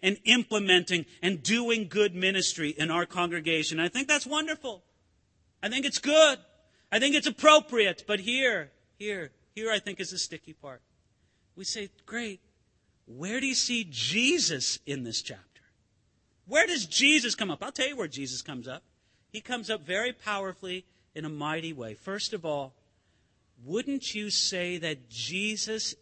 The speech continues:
is the ultimate delegator?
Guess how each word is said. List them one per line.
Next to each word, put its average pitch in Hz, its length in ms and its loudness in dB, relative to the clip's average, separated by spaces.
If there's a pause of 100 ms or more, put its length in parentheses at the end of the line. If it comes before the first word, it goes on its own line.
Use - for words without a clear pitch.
is 151 500 -2 (300)
the 139 180 -12 (180)
ultimate 202 640 0 (240)
delegator? 120 720 -2